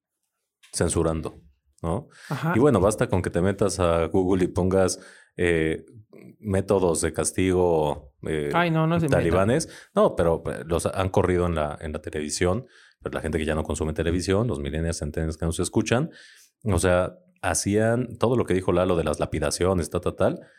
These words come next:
Speaker 1: eh, antes de que Estados Unidos interviniera, hacían esos eventos, o sea, ya como que te, te fichaban, te decían, "Ok,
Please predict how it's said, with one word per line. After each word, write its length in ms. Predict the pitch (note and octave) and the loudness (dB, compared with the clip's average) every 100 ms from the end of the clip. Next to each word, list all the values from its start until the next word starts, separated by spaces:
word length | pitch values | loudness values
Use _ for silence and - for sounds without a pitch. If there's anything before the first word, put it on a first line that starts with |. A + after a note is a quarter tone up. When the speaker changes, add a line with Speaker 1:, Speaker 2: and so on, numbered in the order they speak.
| _ _ _ - | _ _ _ -4
Speaker 1:
eh, 600 | G2 E2+ E2 E2 D#2+ D#2+ - _ _ _ _ - | 0 2 2 0 0 -2 -8 _ _ _ _ -2
antes 480 | G2+ A2 G#2 F2 E2 | -2 0 -2 -2 -4
de 120 | D#2 | -6
que 520 | - D#2 D2+ D2 - _ | -6 -6 -6 -8 -12 _
Estados 400 | E2 - F2+ F2+ | -8 -4 -2 -2
Unidos 420 | E2 F2 F2 - | -4 -2 -4 -6
interviniera, 760 | D#2+ E2 E2 G2 F#2 D#2+ B2+ - _ _ _ _ _ - | -8 -8 -6 -2 0 0 -2 -6 _ _ _ _ _ -4
hacían 600 | E2+ - F#2+ G2 G2+ - - | -2 0 0 0 0 -4 -6
esos 320 | F#2 G#2+ G2 | -4 -4 -2
eventos, 400 | F2 F2+ F#2 B2 | 0 0 -2 -4
o 80 | D#2 | -4
sea, 220 | D2+ D2 | -4 -2
ya 160 | D2+ D2 | -4 -6
como 180 | D2+ | -8
que 120 | D2 - | -8 -6
te, 160 | D#2+ | -6
te 140 | D2+ D2+ | -6 -8
fichaban, 420 | D#2+ - A2+ B2 | -6 -2 0 0
te 80 | D#2 | -4
decían, 240 | - F2 | -2 -2
"Ok, 140 | F2 | -2